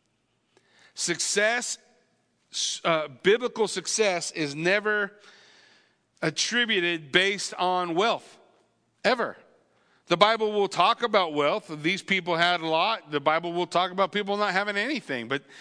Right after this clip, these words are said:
none of those things, um, meant that God loved you more or less. They're just things.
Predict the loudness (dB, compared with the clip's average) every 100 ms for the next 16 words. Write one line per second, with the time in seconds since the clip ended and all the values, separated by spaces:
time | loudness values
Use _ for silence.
0 | -20 -10 -2 2 2 0 0 2 2 -2
1 | -2 -2 -2 -4 -6 -10 -16 -20 -20 -2
2 | 0 0 -2 -2 2 2 2 0 0 2
3 | 2 2 0 2 2 0 -4 0 0 0
4 | 0 0 2 2 0 -4 -10 -12 _ _
5 | _ _ _ _ _ _ _ _ _ _
6 | 0 0 0 -6 -2 0 0 -4 -12 -14
7 | -14